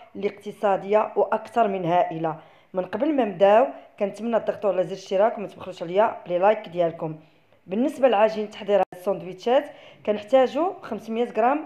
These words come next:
ديال الدقيق الابيض، عندي ثلاثة معالق ديال زيت الزيتون، قليل من الملح، ملعقه كبيره ديال خميره العجن، ثم جوج معالق ديال السكر سنيده، ثم الماء دافئ. اول حاجه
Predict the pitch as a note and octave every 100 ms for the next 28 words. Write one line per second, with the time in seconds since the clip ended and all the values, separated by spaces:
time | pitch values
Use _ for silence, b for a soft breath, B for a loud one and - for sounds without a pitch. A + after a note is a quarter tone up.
0 | - F#3+ G3 A3+ A#3+ - - F3+ E3 D#3+
1 | D#3+ b b b D#3+ E3 F3 G3 C4 C4
2 | G#3 G#3+ G#3 E3+ F#3+ F3+ F#3+ - E3 F#3
3 | F#3 B3 D4+ - - F#3+ F3+ B3 A3 G3
4 | F#3 A3+ D4+ - B B B G#3 B3 A3
5 | A3+ A3 G#3 G#3+ G3+ G3+ G3+ F#3 F#3+ G3
6 | F3 F#3 C#4+ F4+ B B - G#3 G#3 A3
7 | A#3+ G3+ G#3 - G3+ F#3+ G3+ - F#3 G3
8 | G3 G#3 C#4+ C#4+ A#3+ A3+ A3 A3+ E3 F#3
9 | - - E3 - b b b - D4 B3+
10 | G#3+ G#3 F#3 G3+ D4+